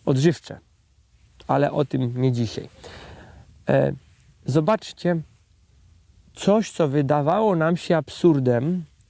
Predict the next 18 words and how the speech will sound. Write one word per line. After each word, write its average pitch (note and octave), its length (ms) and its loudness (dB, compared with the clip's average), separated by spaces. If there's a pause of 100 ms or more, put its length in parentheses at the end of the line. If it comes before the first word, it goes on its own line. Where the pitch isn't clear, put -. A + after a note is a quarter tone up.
zostaje E3+ 560 0
wprowadzane. D3 680 -2 (1900)
I D3 40 -4
ktoś E3 240 0
powie: E3 400 2 (1000)
„Co E3+ 160 2
my E3+ 120 4
możemy?” A#2+ 580 -2 (1300)
Moi E3 200 4
drodzy, E3+ 400 0 (160)
na D3+ 160 0
pewno F#3 320 0
możemy D3+ 420 0
więcej C#3+ 480 0
niż C3 180 -2
przemilczeć C3 600 -2
ten A#2+ 160 -2
temat. - 460 -10